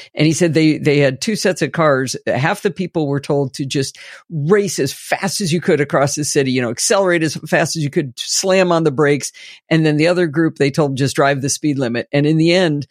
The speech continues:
the difference in time going all the way across the city of Los Angeles was, like, two minutes difference. Now, I believe he probably made this whole story up, but it sounded cool. So I thought, "You know what? I'm just gonna see what it's like to drive the speed limit for, like,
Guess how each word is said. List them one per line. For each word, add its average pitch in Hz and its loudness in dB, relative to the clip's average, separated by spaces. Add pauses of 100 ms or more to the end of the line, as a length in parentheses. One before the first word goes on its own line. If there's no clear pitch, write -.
(260)
the 139 -4
difference 175 -2
in 156 0
time 143 0
going 143 0
all 151 2
the 156 2
way 156 4
across 147 -2
the 139 -8
city 151 -2
of 135 0
Los 139 2
Angeles 139 -2
was, 139 -6
like, 131 -4
two 170 -6
minutes 143 -4
difference. - -6 (500)
Now, 147 2
I 208 4
believe 226 0
he 185 -2
probably 165 0
made 147 0
this 139 -2
whole 143 -2
story 135 0
up, 151 0 (300)
but 160 2
it 175 0
sounded 269 0
cool. 139 0
So 147 0
I 151 2
thought, 147 0 (100)
"You 196 0
know 269 2
what? 277 0
I'm 269 0
just 339 -2
gonna 220 0
see - -4
what 175 2
it's 156 -6
like 151 0
to 147 -4
drive 139 0
the 131 -2
speed 143 -2
limit 123 -2
for, 135 0
like, 131 -2